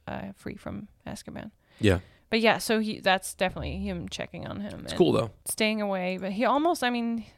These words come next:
Speaker 1: he would love to reach out to Harry and just tell him everything, you know? So close.
Speaker 2: Yeah, but he has a revenge mission to complete first.
Speaker 1: Yeah, true, true.
Speaker 2: So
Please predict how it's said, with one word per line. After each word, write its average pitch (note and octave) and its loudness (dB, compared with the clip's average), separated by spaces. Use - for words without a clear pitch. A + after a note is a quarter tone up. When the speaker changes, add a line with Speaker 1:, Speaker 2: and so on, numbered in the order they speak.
Speaker 1:
he C4 0
would B3 0
love G3 4
to G3 -6
reach G3 -6
out G3 -4
to G3+ -8
Harry G3+ -6
and - -12
just - -16
tell A3 -10
him G#3 -10
everything, G#3+ -8
you G3+ -8
know? G#3 -6
So - -6
close. - -10
Speaker 2:
Yeah, F2 0
but A#2 8
he G#2+ 4
has G#2+ 8
a G2 6
revenge G2+ 8
mission F#2 4
to - -2
complete C#3 2
first. - -4
Speaker 1:
Yeah, - -2
true, E4 4
true. A3 -4
Speaker 2:
So F2+ 2